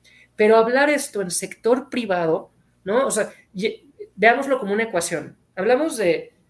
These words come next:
corrupción, le agregamos otra variable, género, pues aquí es un filtro que nos hace que tengamos mucho menos información.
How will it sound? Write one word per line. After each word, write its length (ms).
corrupción, 640
le 100
agregamos 420
otra 380
variable, 640
género, 580
pues 140
aquí 280
es 260
un 120
filtro 460
que 160
nos 160
hace 180
que 80
tengamos 400
mucho 220
menos 260
información. 760